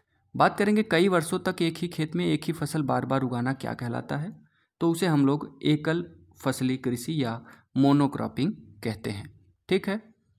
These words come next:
चलिए आगे बात करेंगे, गेहूं में सिंचाई के लिए सबसे क्रांतिक अवस्था, बड़ा ईजी सा क्वेश्चन है,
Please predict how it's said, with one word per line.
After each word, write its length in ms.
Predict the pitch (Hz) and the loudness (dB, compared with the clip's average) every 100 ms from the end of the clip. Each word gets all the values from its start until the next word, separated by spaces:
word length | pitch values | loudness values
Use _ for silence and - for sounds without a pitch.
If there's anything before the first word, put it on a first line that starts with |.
| _ _ _ _ - | _ _ _ _ -6
चलिए 340 | 127 - - _ _ _ _ _ _ _ _ _ _ _ _ _ _ _ _ _ _ _ _ _ - | -6 -6 -20 _ _ _ _ _ _ _ _ _ _ _ _ _ _ _ _ _ _ _ _ _ -2
आगे 220 | 127 127 | 0 2
बात 220 | 123 127 | 0 0
करेंगे, 340 | 156 156 165 214 - _ _ _ _ - | 0 0 -2 -6 -14 _ _ _ _ -6
गेहूं 320 | 139 170 180 220 | 4 6 8 6
में 100 | 220 | 6
सिंचाई 360 | 190 165 160 | 4 2 2
के 120 | 165 | 4
लिए 80 | 170 | 2
सबसे 280 | 165 175 139 | 0 -2 -2
क्रांतिक 460 | 135 117 113 139 147 | -2 -2 -2 -4 -4
अवस्था, 300 | 143 - 190 220 - | -4 -6 -10 -8 -2
बड़ा 140 | 160 | 0
ईजी 320 | 151 135 131 | 2 0 -2
सा 140 | 123 120 | -6 -6
क्वेश्चन 400 | 131 131 156 160 | -6 -4 -2 -2
है, 260 | 185 - | -4 -10